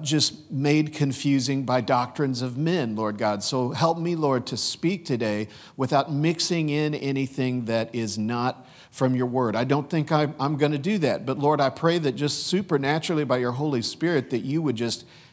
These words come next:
help that to be the case. 'Cause today, God, we want your word to go forth and not return void, Lord God. We want our hearts to be fertile soil that your word can go down and bear fruit today. In Jesus' name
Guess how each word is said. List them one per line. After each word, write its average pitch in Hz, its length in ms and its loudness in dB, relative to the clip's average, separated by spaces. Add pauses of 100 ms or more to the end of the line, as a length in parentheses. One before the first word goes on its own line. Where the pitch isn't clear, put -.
(140)
help 151 560 0
that 123 380 2
to 131 100 -4
be 120 200 -2
the 110 120 -2
case. 104 440 -4
'Cause - 260 -2
today, 147 360 2
God, 151 320 2 (220)
we 131 100 0
want 151 220 2
your 143 140 0
word 160 380 2
to 185 100 -2
go 165 180 0
forth 117 600 -4 (360)
and 131 160 0
not 131 240 2
return 131 400 0
void, 101 380 -4
Lord 104 240 -4
God. 113 220 0
We 135 80 -2
want 151 200 2
our 135 120 4
hearts 160 460 0
to 147 100 -4
be 120 160 -2
fertile 185 440 0
soil 113 680 -2 (320)
that 131 140 -2
your 123 120 2
word 151 300 2
can 156 160 -2
go 135 160 0
down 117 380 -2 (260)
and 113 140 -2
bear 113 180 0
fruit 110 440 -2 (180)
today. 104 540 -2
In 95 140 -6
Jesus' 117 480 -2
name 87 360 -6